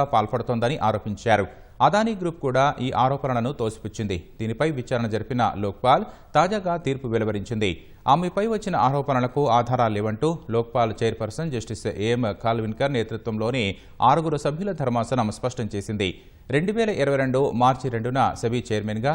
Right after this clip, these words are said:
బాధ్యతలు చేపట్టి మాధవి పూరి బచ్ గడువు పూర్తి కావడంతో ఈ ఏడాది ఫిబ్రవరి ఇరవై ఎనిమిదిన పదవీ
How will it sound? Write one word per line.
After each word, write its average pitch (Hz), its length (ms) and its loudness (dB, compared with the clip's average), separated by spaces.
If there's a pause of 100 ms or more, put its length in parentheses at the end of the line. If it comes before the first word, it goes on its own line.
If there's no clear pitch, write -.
(140)
బాధ్యతలు 117 400 0
చేపట్టి 113 400 -2 (360)
మాధవి 185 380 0
పూరి 117 280 0
బచ్ 104 220 0 (200)
గడువు 120 240 0
పూర్తి 110 260 -6
కావడంతో 110 420 2 (440)
ఈ - 20 4 (120)
ఏడాది 208 380 -2
ఫిబ్రవరి 135 400 0 (100)
ఇరవై 127 200 0 (100)
ఎనిమిదిన 147 280 -2 (220)
పదవీ 123 220 2